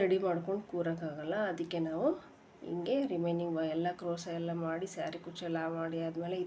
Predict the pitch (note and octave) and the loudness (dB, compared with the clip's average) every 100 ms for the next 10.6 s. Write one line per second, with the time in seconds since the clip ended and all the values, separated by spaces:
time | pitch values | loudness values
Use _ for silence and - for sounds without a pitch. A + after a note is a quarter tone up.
0 | - B3+ E4 - - - - - F#3+ F#3+ | 0 0 0 -2 -16 -16 -16 -4 0 2
1 | E3+ E3+ - D3 C4 F4 - C#4 - - | 0 -6 -6 2 4 4 0 -6 -4 -8
2 | - - - - - - - - - - | -8 -14 -20 -20 -20 -20 -20 -20 -20 -20
3 | - - - - - - F3+ - - A3 | -20 -20 -20 -20 -8 -2 -2 -2 0 2
4 | G3 E3+ - G#3+ G3 F#3 E3+ E3+ D#3+ E3+ | 2 0 0 2 2 0 0 0 -2 -2
5 | E3+ E3 E3 D#3+ E3 F#3+ F3+ - - - | -2 -2 -4 -8 -8 -12 -14 -16 -20 -20
6 | - - - - - A4 - - - - | -20 -20 -20 -20 -20 -20 -20 -20 -20 -20
7 | - - - - - - - - - - | -20 -20 -20 -20 -20 -20 -20 -20 -20 -20
8 | - - - - - - - - - G3+ | -20 -20 -20 -20 -20 -20 -20 -10 0 2
9 | G3 G#3+ C4 C4 - - - - - - | 2 4 2 0 -12 -20 -20 -20 -20 -20
10 | - - F3+ G3 G#3+ G#3+ | -20 -8 0 2 4 4